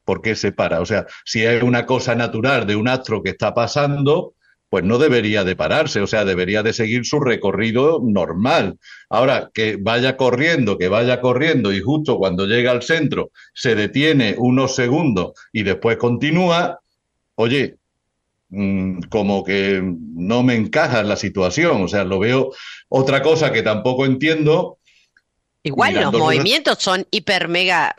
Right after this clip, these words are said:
Speaker 2: los perceptibles, digamos, son muy, muy como, son lentos, o sea, es como, no sé.
Speaker 1: Sí, pero en esa lentitud llega a pararse.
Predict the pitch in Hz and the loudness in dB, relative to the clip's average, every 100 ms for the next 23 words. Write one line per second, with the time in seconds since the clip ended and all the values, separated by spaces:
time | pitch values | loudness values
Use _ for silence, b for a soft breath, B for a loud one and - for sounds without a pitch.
0 | 104 151 - 175 147 165 - 214 277 277 | -4 -4 -4 -6 -4 -6 -4 -2 2 2
1 | 208 - B B - 185 185 175 185 170 | 0 -4 B B -2 0 0 -2 -2 -2
2 | 180 220 262 208 - 175 208 208 185 160 | 0 0 0 -2 -6 -2 -2 -2 -2 0
3 | 147 139 135 - - - 170 160 165 359 | 2 0 -2 -8 -8 -4 -2 0 2 0
4 | 220 - 135 127 - - 156 156 - 175 | -2 -4 -4 -2 -4 -2 -2 -2 -4 0
5 | 147 127 - - _ _ _ _ B B | 0 0 -6 -12 _ _ _ _ B B
6 | 190 226 247 208 214 - 120 120 120 - | -2 2 2 2 -2 -2 0 2 0 -4
7 | _ - 127 139 151 160 156 156 156 151 | _ -2 0 2 2 2 2 0 0 0
8 | 165 208 175 170 147 127 98 120 147 - | 0 0 0 2 2 2 2 2 0 -2
9 | 85 | -8